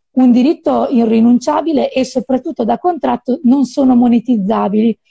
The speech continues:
Questo vuol dire che non possono essere pagate,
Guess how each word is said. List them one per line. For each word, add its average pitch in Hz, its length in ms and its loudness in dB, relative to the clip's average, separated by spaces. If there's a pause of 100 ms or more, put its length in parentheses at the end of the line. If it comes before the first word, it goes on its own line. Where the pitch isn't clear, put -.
(140)
Questo 294 280 0
vuol 294 140 2
dire 254 200 0
che 247 140 -2
non 247 320 4
possono 208 520 -4
essere 196 400 -4
pagate, 202 540 -6